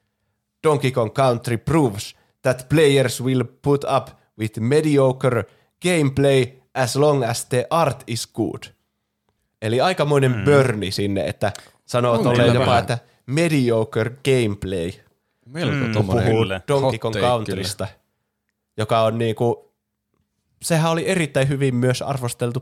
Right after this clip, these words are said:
Speaker 1: pelinä ja vieläkin. Mä
Speaker 2: Mm.
Speaker 1: pelasin sen silloin mu-, neljä vuotta sitten nyt tästä. <laughs>
Speaker 2: Niin, kyllä.
Speaker 1: Mä tain
Speaker 2: Kyllähän tuo
Speaker 1: ihmisten
Speaker 2: vähän tämmöistä
Speaker 1: rakastamaan.
Speaker 2: kateelliseen niinku panehtelulta kuulostaa kyllä.
Speaker 1: Niin.
Speaker 3: Niin.
Speaker 1: Tää heitto oli seurausta sille, kun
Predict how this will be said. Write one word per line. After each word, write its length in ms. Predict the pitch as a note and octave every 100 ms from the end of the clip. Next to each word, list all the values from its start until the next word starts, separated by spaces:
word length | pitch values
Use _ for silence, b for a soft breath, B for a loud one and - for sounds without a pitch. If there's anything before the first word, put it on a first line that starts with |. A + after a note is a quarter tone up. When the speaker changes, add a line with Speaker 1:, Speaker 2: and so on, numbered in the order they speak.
| -
Speaker 1:
pelinä 420 | C#3 A#2 F#2 F#2+
ja 140 | G2 A2
vieläkin. 480 | B2 F#2+ - G#2
Mä 140 | A2 A#2
Speaker 2:
Mm. 240 | G#2+ F#2+ F#2
Speaker 1:
pelasin 400 | A2+ G2 - G2+
sen 120 | G#2
silloin 380 | A2 G2+ G2+ G#2+
mu-, 320 | - A#2 A#2 -
neljä 360 | A2 A2+ G#2
vuotta 280 | G#2+ G#2+ B2+
sitten 240 | - C3
nyt 160 | C3 -
tästä. 320 | - - C3+ - C#3+ - D3+ - G#3
<laughs> 420 | F3+ E3 - -
Speaker 2:
Niin, 380 | A#2 A2+ G#2 F2+
kyllä. 280 | G#2+ F#2+
Speaker 1:
Mä 640 | F#2 _ _ _ _ - -
tain 0 |
Speaker 2:
Kyllähän 240 | C#3+ C#3
tuo 100 | D3
Speaker 1:
ihmisten 80 | D#3+
Speaker 2:
vähän 160 | E3 -
tämmöistä 220 | B2+ A2
Speaker 1:
rakastamaan. 220 | G#2 C#3
Speaker 2:
kateelliseen 480 | D3+ C3 A#2 A#2+ G#2+
niinku 200 | G#2+ G#2+
panehtelulta 760 | - A#2 A2+ G2 - F#2+ F#2 F#2+
kuulostaa 600 | G2+ F#2 F#2 - F#2+ F2
kyllä. 260 | F#2 F2 _ _ _ _ _ _ _ -
Speaker 1:
Niin. 580 | A2+ B2 A2+ F2 G#2+ A#2+
Speaker 3:
Niin. 380 | C3+ G#2+ G2 G2 _ _ _ _ _ _ _ _ _
Speaker 1:
Tää 100 | A2
heitto 300 | A#2+ A#2 -
oli 120 | F#2 G2
seurausta 560 | - A2 G2+ G2 -
sille, 200 | G#2+ G#2
kun 340 | - A2 G#2